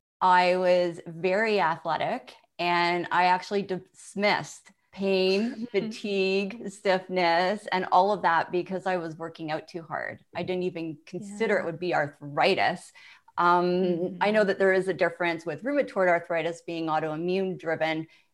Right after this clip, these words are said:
Speaker 1: and degenerative arthritis, but arthritis in general wasn't even a thought being twenty-nine.
Speaker 2: Right.
Speaker 1: Um, I was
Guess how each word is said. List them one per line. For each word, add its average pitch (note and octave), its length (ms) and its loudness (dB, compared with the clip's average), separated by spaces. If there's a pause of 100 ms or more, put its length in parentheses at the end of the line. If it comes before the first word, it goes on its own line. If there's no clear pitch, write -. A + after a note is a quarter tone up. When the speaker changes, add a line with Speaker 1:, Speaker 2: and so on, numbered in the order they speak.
(120)
Speaker 1:
and D#3 380 -4
degenerative F3+ 720 4
arthritis, E3 640 2
but F3+ 100 2
arthritis F#3 580 2
in F#3 180 -2
general D#3 760 2
wasn't F#3 400 0
even E3+ 320 0
a D3 200 2 (600)
thought E3+ 320 6 (140)
being D#3+ 220 -2
twenty-nine. D3+ 680 -6 (560)
Speaker 2:
Right. F#3 200 -6
Speaker 1:
Um, E3+ 520 2 (340)
I G3 80 4
was G3 200 2